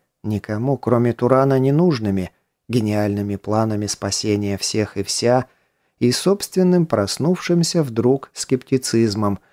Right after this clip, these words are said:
который эти планы уничтожал. Антонио как-то сказал, что в Туране стало слишком много наирского,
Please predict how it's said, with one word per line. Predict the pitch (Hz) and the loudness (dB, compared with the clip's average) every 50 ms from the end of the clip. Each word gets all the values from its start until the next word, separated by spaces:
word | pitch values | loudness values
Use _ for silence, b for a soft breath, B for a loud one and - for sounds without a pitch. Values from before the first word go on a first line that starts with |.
| b b b b b | b b b b b
который | b - 107 - 117 113 117 113 113 | b -6 -2 0 0 2 2 2 2
эти | 107 101 - 107 | 0 0 -2 -6
планы | - - 110 113 113 110 107 107 104 - | -4 0 0 2 2 2 0 -2 -4 -4
уничтожал. | 107 107 104 104 98 - - - 104 101 101 104 95 90 82 - _ _ _ _ _ _ _ _ _ _ _ _ _ _ _ _ _ _ _ _ _ _ | -4 -4 -4 -4 -4 -4 -4 -2 -4 -2 0 -2 -2 -2 -4 -8 _ _ _ _ _ _ _ _ _ _ _ _ _ _ _ _ _ _ _ _ _ _
Антонио | - 131 - _ - 226 214 202 190 185 175 | -4 -4 -2 _ 0 2 4 4 4 4 4
как-то | 165 180 175 - - 175 160 | 2 0 -2 0 0 -2 -2
сказал, | - - - 156 151 185 208 190 139 | 0 0 0 2 4 4 2 2 2
что | - - - 123 117 | -2 -2 -2 -2 -2
в | - - | -2 0
Туране | - 139 143 175 202 208 185 135 104 95 | 0 0 2 4 2 2 2 0 -2 -4
стало | - - - 160 180 170 156 | -6 -4 -2 0 2 2 0
слишком | - - 180 180 - - - 156 151 | 0 0 0 -2 -2 -2 -2 0 0
много | 143 131 131 147 170 170 151 156 | 0 0 0 0 0 2 2 2
наирского, | 147 151 156 156 165 175 170 131 113 - - 117 110 104 101 98 | 2 2 2 2 2 2 2 0 -2 -6 -4 -4 -2 -2 -2 -4